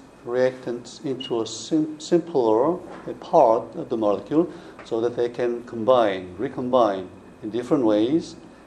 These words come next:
finally making amino acid. Okay? So, in this chapter, what we need, really need to learn is why is a C H four, not C H two or three,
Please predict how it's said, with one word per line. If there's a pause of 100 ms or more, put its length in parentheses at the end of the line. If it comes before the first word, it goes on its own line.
finally (400)
making (280)
amino
acid. (1300)
Okay? (440)
So, (560)
in
this
chapter,
what
we
need,
really
need
to
learn
is
why
is
a
C
H
four,
not
C
H
two
or
three,